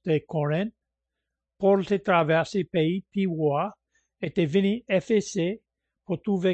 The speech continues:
kèk disip. Li te mande yo,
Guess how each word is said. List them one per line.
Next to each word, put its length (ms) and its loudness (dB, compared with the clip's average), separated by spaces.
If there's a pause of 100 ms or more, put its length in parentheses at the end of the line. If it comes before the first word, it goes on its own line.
kèk 240 -6
disip. 480 -6 (1000)
Li 120 0
te 180 2
mande 400 2
yo, 220 -4